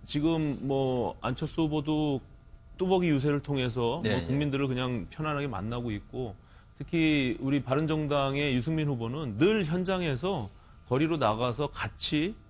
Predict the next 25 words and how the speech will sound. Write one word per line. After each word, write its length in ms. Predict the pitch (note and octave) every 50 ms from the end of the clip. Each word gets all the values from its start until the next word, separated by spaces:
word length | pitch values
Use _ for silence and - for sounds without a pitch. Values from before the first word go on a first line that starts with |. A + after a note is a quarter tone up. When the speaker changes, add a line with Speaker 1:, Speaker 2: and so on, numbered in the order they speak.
| - - - -
Speaker 1:
어, 260 | A#2+ A#2 A2+ A2+ A2+ A2
그 200 | - A#2+ A2+ A2 G#2
주민, 220 | - C#3 C#3+ C#3+ B2 -
어, 160 | A#2 A2+ A2
그 60 | G2
Speaker 2:
네, 80 | G2+ F#2+
예. 40 | E2
Speaker 1:
국민들과 640 | C#3+ D3 D#3 D3+ D3 C#3 C3 A#2+ B2+ B2+ B2 A#2+ A#2
사진 340 | - - E3 F3 F#3 E3
찍고 500 | - - C#3+ - - - B2 C3+ F3+ B3 - - - - - -
또 80 | - D3
현장에서 600 | C3 D3 G#3 A#3 A3+ A#3+ A#3 A3 G#3+ G3 E3 E3
프리토크하는 720 | - - F#3 E3+ - D#3 - - D3 C#3 C3 A#2+ A2 G2+
이런 340 | G#2 A#2 C#3+ C#3+ C#3+ C3 B2+
형식으로 420 | C3+ C3+ B2 B2 B2 A#2+ A#2 A#2+
지금 280 | G#2 A2 A2 A2 G#2+ G#2
유세를 260 | G2 - - A#2 A#2
하고 180 | C#3 D3+ D#3+ D3+
있는데, 520 | B2+ G#2+ G2 G2 - C#3+ D3+ C3+ G#2+ F#2 - - - - - - - - - - -
아, 400 | - B2 C3 C3 C3+ C3 C3 C3 B2
지금 140 | D3 D#3+ C#3+
문재인 280 | C#3+ E3+ E3 F#3 F#3+
후보는 440 | F#3+ F#3 E3 F3 F3 F3 F3+ F3 D#3+ -
또, 380 | F3 F3 E3+ E3 D#3 B2 - -
어, 480 | - A#2+ C3 C3+ C3+ C3+ C3+ C3 B2 A2+